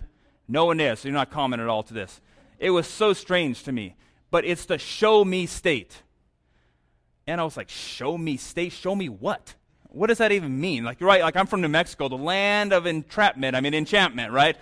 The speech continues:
Like, that, I understand that. But I go to Missouri, and it's like, "The show me state, what is that?" So then I asked them, like, local Missouri people, they're like, "Oh, well,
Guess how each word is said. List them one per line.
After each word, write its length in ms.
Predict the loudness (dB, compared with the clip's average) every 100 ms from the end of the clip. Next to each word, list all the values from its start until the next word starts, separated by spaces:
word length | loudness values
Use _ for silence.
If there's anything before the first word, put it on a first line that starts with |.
| -20 -6
Like, 160 | 0 4
that, 180 | 6 6
I 100 | 6
understand 580 | 4 2 2 4 4 2
that. 260 | 0 -2 -16 _ -6
But 80 |
I 60 | 2
go 180 | 4 6
to 60 |
Missouri, 560 | 4 2 4 6 6 2
and 80 | -4
it's 80 | -10
like, 100 | -12
"The 80 |
show 340 | -12 -6 -4 -2
me 140 | -4
state, 420 | -8 -12 -12 -14
what 140 | -18 -16
is 120 | -16
that?" 200 | -18 -20 _ _ _ _ _ _ _ _ _ _
So 220 | -2 2
then 120 | 4
I 120 | 4
asked 320 | 4 2 0
them, 200 | -4 -6 -2
like, 200 | -2 -2
local 480 | 0 2 4 2 0
Missouri 440 | -2 -4 0 0
people, 380 | -2 -8 -8 -8
they're 140 | -4 -2
like, 260 | -2 -2 0
"Oh, 100 | 2
well, 340 | 2 0 0